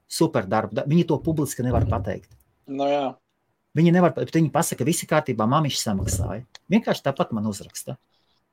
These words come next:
Speaker 1: Un, ā, man būs otrdien, otrdien, es tikko šorīt no rīta,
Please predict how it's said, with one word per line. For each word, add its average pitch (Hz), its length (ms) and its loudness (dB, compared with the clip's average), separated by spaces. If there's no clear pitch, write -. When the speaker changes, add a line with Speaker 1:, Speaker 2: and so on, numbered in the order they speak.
Speaker 1:
Un, 120 680 0
ā, 123 340 4
man 143 220 6
būs 139 200 0
otrdien, 117 540 2
otrdien, 135 420 2
es - 200 -2
tikko 156 320 0
šorīt 139 400 0
no 110 140 0
rīta, 117 500 0